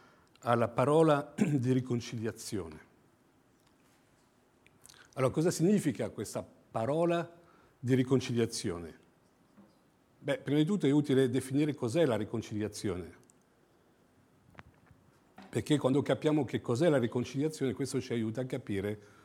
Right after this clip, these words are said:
cosa c'è nel cuore di Dio, quando noi, quando Lui ci propone a, a noi di essere riconciliati con Lui. Perché la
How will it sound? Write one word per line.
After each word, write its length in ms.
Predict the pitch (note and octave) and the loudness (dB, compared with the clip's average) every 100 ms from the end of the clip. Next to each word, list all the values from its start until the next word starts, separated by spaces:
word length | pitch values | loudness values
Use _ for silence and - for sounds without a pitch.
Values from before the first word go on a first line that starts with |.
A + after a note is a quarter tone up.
| _ _ | _ _
cosa 280 | C3 A#2 C3 | -4 0 0
c'è 200 | - F3 | 0 0
nel 160 | A#2+ | -2
cuore 280 | - A2+ G2+ | -2 -4 -4
di 160 | G2 G2+ | -6 -6
Dio, 340 | G#2 F#2+ F#2 - _ _ _ _ _ - _ - | -4 -4 -6 -12 _ _ _ _ _ -20 _ -4
quando 260 | C3+ B2+ | 0 4
noi, 260 | B2+ D#3 D3+ | 4 4 2
quando 240 | - C3 C#3+ | -2 0 0
Lui 100 | E3 | 0
ci 120 | B2 | -2
propone 420 | B2+ A2 C3+ C3+ | -4 -2 -2 -2
a, 140 | B2 - | -2 -4
a 80 | |
noi 220 | A#2+ E3 A#2+ | -2 -2 0
di 100 | A2+ | -2
essere 300 | G2+ A2+ A2 | -4 -4 -4
riconciliati 640 | A2+ A#2 - A2+ A2 A2 | -4 -4 -2 -2 -2 -2
con 160 | A2 G#2 | -2 -2
Lui. 240 | F#2 C#2+ - _ _ _ _ _ _ _ _ _ - - _ | -4 -8 -16 _ _ _ _ _ _ _ _ _ -20 -20 _
Perché 240 | C3+ A#2+ | -8 -2
la 120 | C#3 | 2